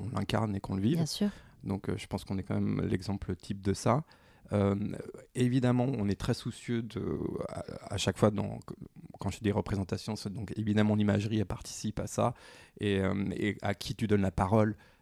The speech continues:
Speaker 1: euh, quels sont les discours, euh, que tu valorises.
Speaker 2: Sur les
Speaker 1: Et
Speaker 2: réseaux sociaux, notamment,
Speaker 1: exactement,
Speaker 2: ouais.
Speaker 1: oui. Bah, ça, c'est, honnêtement, quand t'es une marque comme nous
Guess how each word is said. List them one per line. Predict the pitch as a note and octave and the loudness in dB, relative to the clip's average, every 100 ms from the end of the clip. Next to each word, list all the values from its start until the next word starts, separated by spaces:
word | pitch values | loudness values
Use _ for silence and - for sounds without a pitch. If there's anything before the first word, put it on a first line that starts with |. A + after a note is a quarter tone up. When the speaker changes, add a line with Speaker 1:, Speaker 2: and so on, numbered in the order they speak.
| - | -10
Speaker 1:
euh, | F#2+ | -8
quels | - F#2 | -6 -6
sont | - | -2
les | F#2+ | -2
discours, | F#2+ G2+ - A#2+ A#2 G#2 - | -2 -6 -2 0 2 0 -4
euh, | G2 G2+ G2 - | -2 -2 -4 -2
que | G2 G2+ | 0 0
tu | - - | -2 0
valorises. | G2+ G2 G#2 G#2+ G#2+ G#2 - | 4 4 4 2 0 -6 -10
Speaker 2:
Sur | - F#3+ | 2 4
les | F3 | 6
Speaker 1:
Et | |
Speaker 2:
réseaux | F3 E3+ | 6 6
sociaux, | - F3 G3 | 6 4 6
notamment, | G3 F3+ | 6 6
Speaker 1:
exactement, | - F3 G3+ A#3 A2+ | 6 6 8 10 8
Speaker 2:
ouais. | |
Speaker 1:
oui. | G#2+ G#2 | 8 6
Bah, | F#2+ | 2
ça, | - | 0
c'est, | - G2+ - - - - | 0 0 -2 -8 -20 -6
honnêtement, | A#2+ A#2 B2 C3+ | 0 0 2 0
quand | B2+ G#2 | 0 -2
t'es | - | 2
une | G2+ G2+ G2+ - | 2 2 0 0
marque | G#2+ G#2 - | 2 2 4
comme | G2+ | 2
nous | G#2 | 2